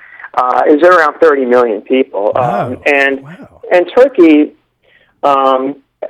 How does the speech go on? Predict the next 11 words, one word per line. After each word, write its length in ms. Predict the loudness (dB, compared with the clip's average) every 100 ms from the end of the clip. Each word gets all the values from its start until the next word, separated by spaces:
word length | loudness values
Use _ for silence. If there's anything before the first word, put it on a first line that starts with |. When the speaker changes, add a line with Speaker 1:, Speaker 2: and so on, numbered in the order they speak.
| -14 -6
Speaker 1:
has, 380 | -2 0 0 -2 -12 -20 _ -4
um, 520 | -2 0 -2 -4 -8 _ _ _ _ _ _ _ _ -16 -16 -16 _ _ _ -4
you 140 | 0
know, 340 | 0 2 2 2 2
has 400 | 2 2 2 2
been 220 | 0 0
on 340 | 0 0 2 2
and 100 | 0
off 200 | 0 -2 -10 -4
fighting 460 | -2 0 0 0 -4
the, 220 | -6